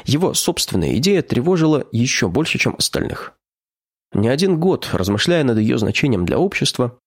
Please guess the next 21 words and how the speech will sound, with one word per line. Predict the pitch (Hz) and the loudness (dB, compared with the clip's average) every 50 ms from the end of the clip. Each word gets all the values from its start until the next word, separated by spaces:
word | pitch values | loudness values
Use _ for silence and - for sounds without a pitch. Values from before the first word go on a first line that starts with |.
| _ _ _ | _ _ _
он | 202 214 | -2 0
пришёл | 202 - - - - 175 165 | 0 -2 -2 0 0 -2 -2
к | - | 0
самому | - - 143 160 190 190 185 190 190 190 _ | 0 0 0 2 2 2 2 0 -2 -2 _
неутешительному | _ 113 113 107 101 - 101 - - 101 - - 101 101 98 98 92 | _ 0 0 0 0 -2 -2 -2 -2 -2 0 0 0 2 2 0 0
выводу. | 87 92 69 50 50 - - - - _ _ _ _ _ _ _ _ _ _ _ _ _ _ _ | 0 -2 -2 -2 -4 -6 -6 -10 -10 _ _ _ _ _ _ _ _ _ _ _ _ _ _ _
Естественный | - 76 78 - - - - 196 - - - 131 127 113 | -2 -2 0 0 0 0 0 -2 0 0 0 0 0 0
отбор | - - - 71 - 95 160 175 165 - - _ _ _ _ _ _ _ _ _ _ | -2 -4 -6 -4 -2 0 0 0 -2 -4 -8 _ _ _ _ _ _ _ _ _ _
можно | - 107 101 85 82 87 | -2 -2 0 0 -2 -4
честно | - - - 180 - - 143 113 | -4 -2 -2 -2 0 0 -2 -2
признать | - 92 90 90 101 135 160 - - _ - - - - | 0 -2 0 0 0 0 0 -2 -4 _ -14 -20 -8 -4
направленным | 98 92 85 _ - 160 180 165 160 151 143 139 135 131 - - - - | -4 -4 -2 _ 0 0 2 2 2 2 2 2 0 -2 -4 -10 -10 -4
на | - 101 | -2 -2
максимизацию | 92 87 - - - - - 92 107 135 - - - 113 113 - - - | -2 -2 -2 -2 -2 0 0 0 0 0 0 0 0 0 -2 -2 -4 -6
недальновидного | - 87 82 78 76 71 80 82 95 113 120 113 110 101 107 - | -6 -4 -2 -2 -2 0 0 0 0 0 0 0 0 0 -2 -2
эгоизма. | - 98 - - - - - - - - - - - _ _ _ _ _ _ _ _ _ _ _ _ _ _ _ - | -4 -4 -4 -2 -4 -4 -4 -4 -6 -6 -6 -10 -12 _ _ _ _ _ _ _ _ _ _ _ _ _ _ _ -2
Я | - 101 135 | 0 0 0
считаю | - - - 170 - 190 175 | 0 -2 -2 0 0 0 2
нравственность | 143 123 147 180 - - - 135 135 127 - - - - - - - - - - | 2 2 0 0 -2 -2 0 0 2 2 0 -2 -6 -14 -14 -20 -20 -20 -20 -12
случайным, | - - - 107 117 - - - 170 160 139 98 80 52 50 - 120 - _ _ _ _ _ _ _ _ _ | -8 -4 -2 -2 -2 -2 0 0 2 2 2 0 -2 -2 -4 -4 -6 -8 _ _ _ _ _ _ _ _ _
лишь | - 104 123 123 - | -2 -2 -2 -2 -4